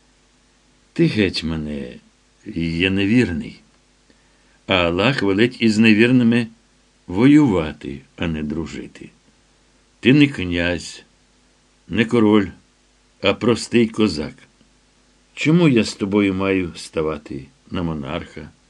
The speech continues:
на царя-помазаника? Гетьман посміхнувся у вуса. І ти, великий хане, і твої мурзи, і беї понабиваєте свої скрині здобиччю.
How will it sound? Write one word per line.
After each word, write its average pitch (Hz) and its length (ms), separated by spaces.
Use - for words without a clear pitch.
на 76 200
царя-помазаника? 76 1200
Гетьман 90 640
посміхнувся 82 880
у 78 100
вуса. 71 440
І 110 180
ти, 139 360
великий 147 600
хане, 98 800
і 104 160
твої 104 460
мурзи, 101 840
і 101 180
беї 123 680
понабиваєте 123 920
свої 131 320
скрині 120 520
здобиччю. 107 840